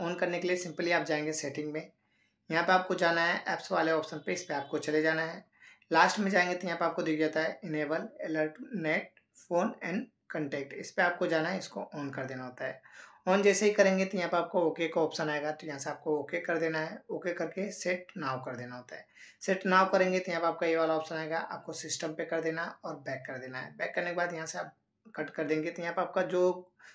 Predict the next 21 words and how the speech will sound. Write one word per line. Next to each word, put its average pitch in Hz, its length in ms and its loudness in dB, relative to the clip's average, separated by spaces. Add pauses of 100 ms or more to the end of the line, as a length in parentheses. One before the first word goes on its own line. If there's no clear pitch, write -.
(300)
Google 170 320 8
डायलर 180 320 8
था 190 120 4
ऑटोमेटिकली 156 460 0
आपका 147 240 -2
चेंज 143 280 -4
हो 135 80 0
जाता 135 340 -4
है। - 80 -4
अब 165 120 -8
यहाँ 170 160 2
पे 185 80 2
आपको 180 280 0
देखना, 165 320 -2
आपको 185 300 -4
मिल 160 180 2
जाता 156 240 0
है 160 60 2
ये 160 60 0
वाला 151 220 2
ऑप्शन 190 320 -6